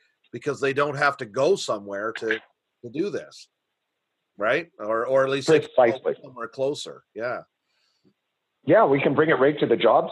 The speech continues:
Speaker 2: site. I mean, this is something that, um, our team in the U K are working on right now, is they've been traveling around with a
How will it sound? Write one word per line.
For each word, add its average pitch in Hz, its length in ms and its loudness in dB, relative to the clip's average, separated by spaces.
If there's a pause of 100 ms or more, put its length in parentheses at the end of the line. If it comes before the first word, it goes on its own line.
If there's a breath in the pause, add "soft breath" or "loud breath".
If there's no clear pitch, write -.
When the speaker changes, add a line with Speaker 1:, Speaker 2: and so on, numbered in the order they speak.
Speaker 2:
site. 73 260 2
I 98 60 0
mean, 104 160 0
this 123 180 0
is 107 180 2
something 117 320 0
that, 104 300 2
um, 95 240 0 (300)
our 107 160 4
team 127 280 0
in 113 140 0
the 110 80 -2
U 107 240 0
K 120 120 2
are 101 180 4
working 110 360 0
on 101 160 0
right 98 200 0
now, 120 260 4
is 95 100 0
they've 110 140 2
been 113 160 0
traveling 123 400 4
around 104 480 2 (540)
with 113 120 2
a 107 80 0